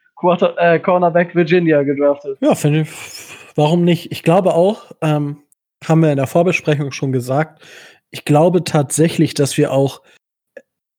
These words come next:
Speaker 2: ich weiß nicht, ob wir Grant Delpit picken. Ich glaube nicht, dass wir einen anderen, also ich, vom Gefühl her gerade, wenn ich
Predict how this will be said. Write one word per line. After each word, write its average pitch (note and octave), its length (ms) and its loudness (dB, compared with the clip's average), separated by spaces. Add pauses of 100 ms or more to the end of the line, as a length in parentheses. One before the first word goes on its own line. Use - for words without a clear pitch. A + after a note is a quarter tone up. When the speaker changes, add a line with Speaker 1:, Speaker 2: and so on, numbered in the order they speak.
(200)
Speaker 2:
ich E3 160 -6 (260)
weiß F#3+ 240 2
nicht, C#3 120 2
ob B2 120 -2
wir C3+ 80 2
Grant B2 300 -2
Delpit A#2 340 -4
picken. D3+ 400 -8 (540)
Ich - 120 -20
glaube D#3+ 300 2
nicht, E3 240 2
dass C#3+ 160 0
wir D3+ 200 0
einen D3 120 -14
anderen, C#3+ 340 -4 (100)
also D3 220 -2
ich, - 240 -14 (240)
vom D#3+ 200 2
Gefühl D#3 420 2
her A#2+ 140 0
gerade, A2 440 -6 (640)
wenn D3+ 300 -2
ich - 320 -2